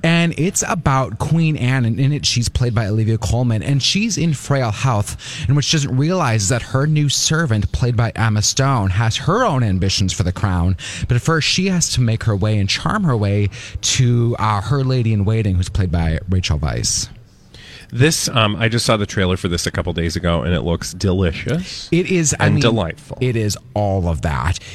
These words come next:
Speaker 1: If you like your, like, period pieces prim and proper, you will not like this one because of how, like, opposite they take that notion.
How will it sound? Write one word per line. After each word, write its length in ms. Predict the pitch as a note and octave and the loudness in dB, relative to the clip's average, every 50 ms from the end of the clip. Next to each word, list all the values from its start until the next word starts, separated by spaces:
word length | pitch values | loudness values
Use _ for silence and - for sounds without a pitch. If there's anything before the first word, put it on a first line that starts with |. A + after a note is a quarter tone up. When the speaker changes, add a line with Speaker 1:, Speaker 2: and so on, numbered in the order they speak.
| - - | -4 0
Speaker 1:
If 180 | D#3 D#3 - - | 0 0 2 0
you 180 | G#3 C4 D4+ | 0 0 0
like 300 | D4+ A3+ E3 E3 E3+ - | 2 2 2 0 0 0
your, 140 | - F3+ D#3 C#3+ - - | 0 0 0 0 -2 -2
like, 360 | - B2 G#2+ G#2 G2+ - - - | -2 -2 0 0 -2 -4 -2 -4
period 380 | - - B2+ A#2 A#2+ C3+ C3 | 0 0 0 0 0 0 0
pieces 400 | - - D#3+ D3+ - D3+ C#3 A#2+ | 0 0 0 0 0 0 -2 -2
prim 380 | - - - - B2 B2 B2 A#2+ | -2 -2 -2 -2 0 0 0 0
and 120 | A#2 G2 | 0 0
proper, 460 | - - - G2+ F2+ G2+ - C3+ C3 | -2 -2 -2 0 -2 0 -2 -2 -2
you 180 | G2+ A2+ B2+ C3 | 0 0 0 2
will 140 | C#3 D#3+ E3 | 2 2 2
not 240 | D#3+ D3 C#3+ - G2 | 2 0 0 0 0
like 240 | G#2+ G#2+ F#2+ D#2+ | 0 0 0 0
this 240 | C#2+ F#2 F#2 - - | 0 0 0 0 0
one 300 | B2+ B2 C3 C#3 E3 D#3+ - - - - - | 0 0 2 2 0 0 -2 -4 -12 -8 -2
because 240 | - D3 C3 E3+ D3 | 0 2 2 2 2
of 140 | D#3+ D#3 - | 0 0 -2
how, 560 | - - - C3+ C3 C3+ D3 D#3 F3 E3+ - - - - - | -2 -2 0 0 2 2 0 0 0 -2 -4 -8 -12 -4 -2
like, 260 | A2 A#2+ A#2+ A2 - - - - | 0 0 0 0 -4 -6 -4 -4
opposite 560 | D#2+ F2+ G2 - A#2+ - - A2 G2 - - - | -2 -2 0 0 0 0 0 -2 -2 -2 -4 -4
they 240 | A#2 F#2+ G2+ A#2 G#2+ | -2 0 0 0 0
take 340 | - - - G2+ G2+ - - | 0 0 0 0 0 -2 -2
that 240 | G#2+ F#2 E2+ C2+ C2 | -2 -2 -2 -2 0
notion. 500 | F2+ G2 F2+ F#2 F#2 - - D#2+ E2 | 0 0 0 0 0 0 0 0 -2